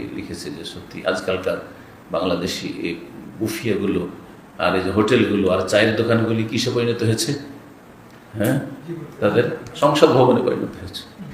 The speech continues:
সেখানে তারা বড় রাজনীতি করছে, ওইসব বিষয়ে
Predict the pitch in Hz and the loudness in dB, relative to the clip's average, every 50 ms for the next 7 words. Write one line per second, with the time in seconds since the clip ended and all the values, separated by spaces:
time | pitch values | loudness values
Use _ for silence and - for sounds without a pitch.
0 | - - - - - - - 104 95 - - - - 131 123 - - - 170 165 | -16 -18 -20 -20 -16 -14 -12 -10 -8 -8 -8 -4 0 0 0 0 0 -2 0 0
1 | - 147 - 147 - 143 143 139 127 123 120 120 117 113 - 107 87 76 - - | 0 2 0 2 2 4 4 8 10 10 10 8 8 4 2 0 -2 -4 -4 -4
2 | 92 87 95 95 - - - - - | -2 -2 -4 -4 -6 -8 -8 -10 -10